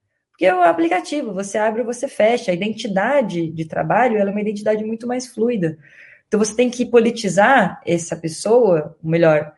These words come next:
se politizar com ela, né? Você tem que construir um terreno, uma relação política que ela não é, que ela passa por outro, por outro lugar.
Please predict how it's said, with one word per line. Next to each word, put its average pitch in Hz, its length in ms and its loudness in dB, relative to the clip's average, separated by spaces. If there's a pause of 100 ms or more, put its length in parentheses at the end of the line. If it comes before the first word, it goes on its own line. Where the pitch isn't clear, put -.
(180)
se - 240 -6
politizar 196 560 4
com 160 200 0
ela, 180 360 2
né? 180 140 0
Você 202 140 -8
tem 240 120 -2
que 240 120 2 (260)
construir 202 400 -2
um 339 100 -4
terreno, 233 400 0
uma 202 80 0
relação 196 420 2
política 170 800 -2 (420)
que - 100 0
ela 240 160 6
não 262 180 2
é, 277 380 4 (140)
que 233 100 -2
ela 240 160 6
passa 240 400 0
por 269 160 -2
outro, 262 400 2 (100)
por 262 120 0
outro 254 200 0
lugar. 233 480 2